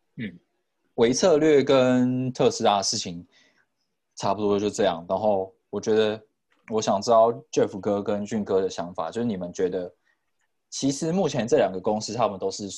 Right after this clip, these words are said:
Speaker 2: 都是坚称说“我就是不会卖币啊，我就是会 hold”。那你觉得他们到底应不应该卖啊？就我是一个上市公司，大家都会看我的财，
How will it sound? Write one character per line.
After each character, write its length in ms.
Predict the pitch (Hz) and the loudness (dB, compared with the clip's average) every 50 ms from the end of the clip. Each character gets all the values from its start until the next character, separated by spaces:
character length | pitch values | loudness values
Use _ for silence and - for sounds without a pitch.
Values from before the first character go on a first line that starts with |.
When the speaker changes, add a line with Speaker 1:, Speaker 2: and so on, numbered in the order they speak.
| - _ _ | -18 _ _
Speaker 2:
都 160 | - 110 110 | -4 -4 -4
是 180 | - - 120 104 | -4 -6 -8 -8
坚 280 | - _ - 127 113 113 | -8 _ -2 -2 0 -2
称 280 | 120 - - 110 107 107 | -4 -6 -6 -8 -8 -6
说 420 | - 113 110 104 104 104 101 - _ _ | -4 -4 -2 -2 -2 -4 -6 -10 _ _
“我 140 | - 101 | -6 -6
就 120 | - - 123 | -4 -4 -4
是 120 | 117 135 | -4 -4
不 100 | 123 110 | -4 -2
会 60 | 101 | -2
卖 180 | 104 120 104 95 | -2 -2 -4 -4
币 160 | - - 98 | -6 -6 -6
啊， 100 | 87 - 87 | -6 -6 -6
我 60 | 87 | -8
就 100 | 98 107 | -10 -8
是 100 | 110 117 | -6 -6
会 100 | 110 104 | -6 -4
hold”。 300 | 104 107 90 87 87 - _ _ _ _ _ _ _ _ _ | -2 -4 -4 -4 -6 -10 _ _ _ _ _ _ _ _ _
那 140 | _ 165 139 | _ -6 -6
你 40 | 113 | -4
觉 100 | 104 110 | -2 -4
得 60 | 104 | -2
他 100 | - 120 | -2 -2
们 80 | 107 101 | -2 0
到 160 | - 117 101 | 0 -2 -2
底 180 | 92 92 95 98 | -2 -4 -10 -10
应 160 | - 107 107 107 | -8 -6 -4 -4
不 60 | 110 | -4
应 80 | 104 | -6
该 240 | 98 95 92 90 - - | -6 -8 -8 -10 -12 -12
卖 180 | 98 95 87 73 | -10 -10 -10 -10
啊？ 120 | 64 - | -12 -12
就 120 | - - 127 | -8 -6 -6
我 240 | 113 101 90 85 82 | -4 -4 -6 -6 -6
是 120 | - 127 | -4 -4
一 40 | 113 | -2
个 100 | 107 95 | -2 -2
上 160 | - 110 101 | -4 -6 -6
市 140 | - 110 101 | -8 -10 -10
公 180 | 90 92 87 | -12 -12 -12
司， 260 | 90 - - 87 87 - _ _ _ _ _ _ _ _ | -12 -14 -12 -12 -14 -16 _ _ _ _ _ _ _ _
大 120 | _ 143 131 | _ -2 0
家 120 | 123 127 | 0 0
都 100 | 123 131 | -2 -2
会 100 | 131 131 | -4 -6
看 220 | 127 - 139 120 95 | -6 -8 -10 -12 -10
我 140 | 90 90 | -12 -12
的 180 | 85 85 82 85 | -14 -14 -16 -16
财， 320 | - - 104 85 85 - | -12 -10 -8 -8 -8 -10